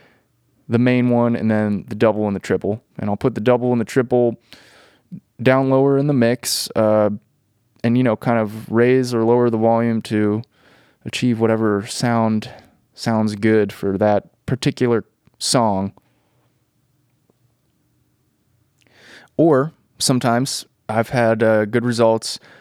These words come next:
singing the vocal four times, and instead of having one in the center, I have two on the left,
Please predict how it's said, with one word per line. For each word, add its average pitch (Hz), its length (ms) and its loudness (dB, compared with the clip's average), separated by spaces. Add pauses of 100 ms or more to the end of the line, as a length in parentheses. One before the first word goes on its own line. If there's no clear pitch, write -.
(1900)
singing 123 500 0
the 107 80 -4
vocal 110 640 2 (220)
four 170 340 0
times, 95 540 -6 (560)
and 104 500 -2 (460)
instead 117 280 0
of 113 60 -4
having 110 360 -2
one 117 280 0
in 110 80 -2
the 95 80 -4
center, 123 440 0
I 98 140 0
have 104 320 -4
two 135 260 -2
on 117 140 0
the 104 80 -2
left, 107 500 0